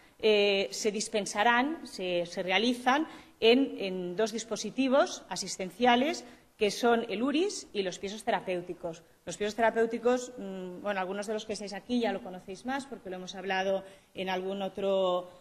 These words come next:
en algún otras jornadas o foros de debate. Sí que es cierto que han evolucionado mucho y ya no tienen nada que ver quizás de los que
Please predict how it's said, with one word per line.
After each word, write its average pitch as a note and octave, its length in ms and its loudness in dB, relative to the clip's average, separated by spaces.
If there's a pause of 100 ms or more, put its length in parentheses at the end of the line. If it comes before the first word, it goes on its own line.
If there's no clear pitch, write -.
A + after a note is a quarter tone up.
(140)
en F#3 120 -6
algún F#3 280 0
otras F#3 520 4
jornadas B3+ 720 4
o F#3 100 -4
foros G3 320 -4
de F#3+ 80 -4
debate. A#3 400 0
Sí B3 120 -8
que F#3+ 60 -6
es F#3 100 -10
cierto G3+ 220 -4
que G3+ 60 -4
han G3 80 -4
evolucionado F#3+ 580 -4
mucho A#3+ 560 0 (240)
y F#3 180 -4
ya F#3 180 2
no G3+ 140 -4
tienen F#3+ 360 -2
nada F#3+ 260 0
que F#3+ 80 -4
ver F#3+ 160 -2
quizás G#3+ 320 0
de G3+ 80 -6
los F3 160 -6
que F3+ 300 -4